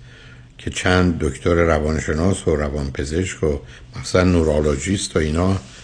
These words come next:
همه در یه چارچوبی در مسیر تشخیص ابتدا حرکت می‌کنن و بعد بر مبنای تشخیص هست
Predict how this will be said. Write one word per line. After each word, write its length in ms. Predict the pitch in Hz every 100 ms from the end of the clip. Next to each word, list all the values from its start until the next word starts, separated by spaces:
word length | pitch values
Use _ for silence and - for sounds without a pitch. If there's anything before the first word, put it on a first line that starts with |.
| - - -
همه 340 | - 85 90 101
در 220 | 90 78
یه 140 | 92
چارچوبی 720 | 98 - 85 82 - 101 98 95
در 200 | 87 76
مسیر 760 | 78 80 - - 104 104 95 - - - - - -
تشخیص 520 | 92 - - 117 -
ابتدا 420 | 90 - 82 92
حرکت 540 | 92 80 - 95 98 101
می‌کنن 400 | 95 92 92 78
و 80 |
بعد 240 | 76 98 85
بر 200 | 80 78
مبنای 520 | 80 80 82 78 78
تشخیص 640 | - 78 - - 120 -
هست 300 | 107 95 -